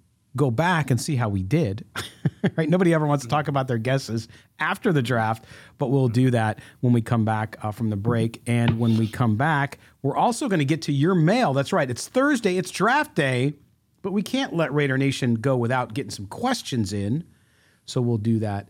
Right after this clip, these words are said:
as well. You're listening to Silver and Black Today, an Odyssey original podcast. If you don't subscribe, do us a favor. Wherever you get your audio, subscribe.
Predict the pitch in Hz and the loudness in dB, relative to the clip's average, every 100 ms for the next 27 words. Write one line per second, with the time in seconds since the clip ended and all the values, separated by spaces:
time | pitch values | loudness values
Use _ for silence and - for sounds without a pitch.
0 | - 104 98 95 107 113 95 101 123 147 | -8 -6 -4 -6 -6 -6 -6 -2 0 0
1 | 160 165 143 - 131 117 - 220 226 226 | 0 0 0 0 0 -2 -2 -2 0 -2
2 | 226 139 135 180 185 - 165 254 165 143 | 0 0 2 0 0 -2 0 2 2 0
3 | 143 - - 147 143 220 285 - 285 247 | -2 -10 -4 -2 0 0 0 -2 -4 -2
4 | 254 240 233 - 233 240 165 143 151 190 | 0 2 0 0 -2 0 -2 -2 0 2
5 | 226 190 - 196 208 196 175 175 160 180 | 0 -4 -6 -2 0 2 2 2 0 0
6 | 185 220 233 - - 143 165 175 165 175 | 2 0 -2 -8 -10 -4 0 2 2 0
7 | 147 143 170 196 - 135 - 143 151 170 | 0 0 2 0 -2 -8 -2 0 2 0